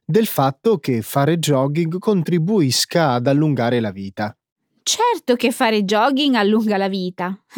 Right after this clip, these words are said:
Speaker 2: te l'ho appena detto.
Speaker 1: Tu hai detto che le persone che hanno l'abitudine di fare jogging normalmente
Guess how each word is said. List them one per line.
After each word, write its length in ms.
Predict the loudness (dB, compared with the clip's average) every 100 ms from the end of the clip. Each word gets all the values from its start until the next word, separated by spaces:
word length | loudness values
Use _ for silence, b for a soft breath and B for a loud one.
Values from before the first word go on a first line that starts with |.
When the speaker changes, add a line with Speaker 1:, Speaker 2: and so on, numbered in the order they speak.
| -2
Speaker 2:
te 100 | 0
l'ho 100 | 0
appena 320 | 0 0 0
detto. 600 | 0 -2 -4 -6 -8 -8 -10 _ _ _ _ _
Speaker 1:
Tu 160 | 0 2
hai 180 | 2
detto 460 | 0 -2 -2 -2 -2
che 140 | -2 -2
le 100 | -2
persone 760 | -2 -2 0 2 4 2 0 -2
che 240 | -2 0
hanno 260 | 2 2 0
l'abitudine 840 | -2 -4 -4 0 0 2 0 -2
di 120 | -4
fare 320 | -4 -2 0 0
jogging 600 | 2 2 2 0 -2 0
normalmente 1080 | 2 2 2 2 2 2 2 0 2 0